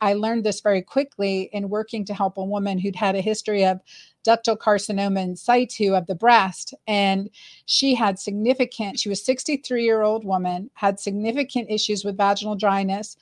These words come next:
discomfort, and it hurt to have sex. And she said to me, this woman at age sixty-three, she said, "Doctor Anna, I'm a woman of the sixties. I love my husband. Sex is important to me. It's important to us.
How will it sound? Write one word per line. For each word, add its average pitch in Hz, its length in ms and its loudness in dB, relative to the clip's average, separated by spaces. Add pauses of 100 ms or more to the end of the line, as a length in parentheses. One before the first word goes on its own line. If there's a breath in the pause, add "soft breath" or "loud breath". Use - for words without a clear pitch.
(320 loud breath)
discomfort, 226 840 4
and 202 180 2
it 196 140 -6
hurt 254 340 0
to 247 80 2
have 196 240 0
sex. 202 400 2
And 196 160 -4
she 247 220 -2
said 208 300 2
to 202 100 -6
me, 190 300 -4 (340 loud breath)
this 202 240 -4
woman 202 240 0
at 196 120 0
age 208 220 0
sixty-three, 208 600 -2
she 202 140 -6
said, 190 520 0
"Doctor 208 340 0
Anna, 208 240 2
I'm 202 140 2
a 196 60 2
woman 220 440 0 (240)
of 190 180 0
the 180 80 -2
sixties. 247 680 -4 (680 loud breath)
I 190 260 2
love 220 280 6
my 254 160 4
husband. 226 640 0
Sex - 360 0
is 196 120 -4
important 220 640 2
to - 120 -6
me. 240 400 4
It's 226 140 -6
important 196 460 -4
to 208 140 -6
us. 220 380 0